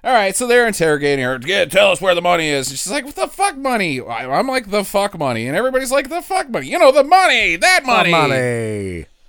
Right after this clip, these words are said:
Speaker 1: Uh, Hawk and Chuck get to her house, and they're like, "She's been kidnapped," even though they have zero evidence that she's been kidnapped because they didn't call in advance, and she was like, "Yeah, I'll be right over, and if I'm not here, I have been kidnapped." Uh,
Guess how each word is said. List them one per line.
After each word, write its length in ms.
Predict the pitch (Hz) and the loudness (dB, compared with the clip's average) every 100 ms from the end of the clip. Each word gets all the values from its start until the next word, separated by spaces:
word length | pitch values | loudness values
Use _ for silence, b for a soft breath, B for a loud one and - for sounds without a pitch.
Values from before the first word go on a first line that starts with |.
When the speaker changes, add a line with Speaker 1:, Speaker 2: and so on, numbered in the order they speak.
| _ | _
Speaker 1:
Uh, 460 | 247 254 247 - - - | 0 2 2 -2 -8 -4
Hawk 280 | 277 277 | -2 -2
and 80 | 214 | -2
Chuck 220 | 254 220 | -2 -2
get 120 | 165 151 | -4 -6
to 80 | |
her 200 | 117 110 | -4 -2
house, 300 | 95 90 104 | -4 -4 -6
and 160 | - 165 | -8 -2
they're 120 | 175 | 0
like, 200 | 156 139 | 2 2
"She's 300 | - 392 294 | 2 2 2
been 200 | 208 226 | 0 -2
kidnapped," 600 | - 392 381 285 165 135 | 0 0 2 0 0 -2
even 200 | 165 160 | -6 -6
though 120 | 151 | -6
they 100 | 139 | -6
have 220 | 127 110 101 | -6 -8 -8
zero 640 | 107 110 160 175 170 165 | -6 -2 0 2 2 2
evidence 520 | 143 151 170 190 226 | 0 -2 -2 -4 -6
that 120 | 190 175 | -10 -10
she's 180 | 196 | -12
been 140 | 165 180 | -12 -10
kidnapped 320 | 196 190 208 | -8 -4 -4
because 200 | 214 202 | -4 -8
they 100 | 208 | -6
didn't 220 | 208 254 | -6 -8
call 280 | 226 226 269 | -8 -2 -2
in 80 | 262 | -2
advance, 440 | 220 240 262 254 | -4 -6 -6 -6
and 320 | 240 240 190 196 | -10 -12 -14 -18
she 140 | 196 | -14
was 120 | 220 | -8
like, 160 | 220 220 | -6 -2
"Yeah, 180 | 277 254 | 0 0
I'll 60 | |
be 100 | 226 | 0
right 200 | 240 254 | -2 4
over, 220 | 285 269 185 | 4 4 2
and 100 | 185 | -2
if 100 | 180 | 0
I'm 160 | 170 | 0
not 240 | 196 302 285 | 2 0 0
here, 380 | 156 160 156 - b b b - | -4 -4 -4 -8 b b b -2
I 160 | 202 202 | 2 4
have 180 | 196 | 2
been 180 | 170 175 | -2 -6
kidnapped." 680 | - 254 226 131 104 113 - _ b b - - | -2 -2 0 -2 -2 -2 -8 _ b b -18 -4
Uh, 600 | 208 196 185 180 175 165 | 2 4 4 4 0 -2